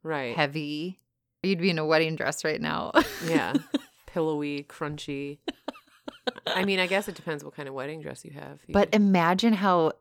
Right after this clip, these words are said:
Speaker 2: in shape you'd be if you had to wear a swimsuit every day.
Speaker 1: This is a valid point.
Speaker 2: If you wore a wedding dress every day, that could hide a lot.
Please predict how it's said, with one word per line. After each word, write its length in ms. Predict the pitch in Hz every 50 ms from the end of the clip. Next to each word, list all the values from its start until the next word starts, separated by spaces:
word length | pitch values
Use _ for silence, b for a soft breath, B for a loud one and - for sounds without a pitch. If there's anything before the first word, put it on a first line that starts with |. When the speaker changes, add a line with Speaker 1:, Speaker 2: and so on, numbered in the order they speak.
| _ _
Speaker 2:
in 140 | 170 160 151
shape 460 | - - - - 170 180 240 - -
you'd 200 | 170 147 147 147
be 180 | - 147 143
if 160 | 143 143 - -
you 60 | 165
had 120 | 170 160 -
to 60 | 175
wear 140 | 160 143 135
a 40 | -
swimsuit 500 | - - - 175 190 196 - - - - _
every 320 | 151 147 135 - 127 135
day. 420 | 123 117 151 165 - 50 - - - _ _ _ _ _ _ -
Speaker 1:
This 400 | 185 175 175 - - - - - _ -
is 260 | 175 170 165 147 - -
a 220 | - 151 147 147 143
valid 760 | 135 135 135 143 151 139 135 135 135 135 139 135 139 - - _ _
point. 360 | - - - 147 135 127 -
Speaker 2:
If 80 | 190 165
you 100 | 220 240
wore 160 | 247 254 247
a 60 | 214 208
wedding 340 | 165 165 160 190 208 208
dress 260 | 196 175 156 156 - 160
every 200 | 151 147 151 151
day, 540 | 151 143 139 139 135 131 127 139 156 156 - _ _ - - -
that 360 | 151 156 185 311 - - -
could 120 | 269 247
hide 220 | 214 180 170 175 175
a 80 | 165
lot. 380 | 143 135 139 147 135 113 -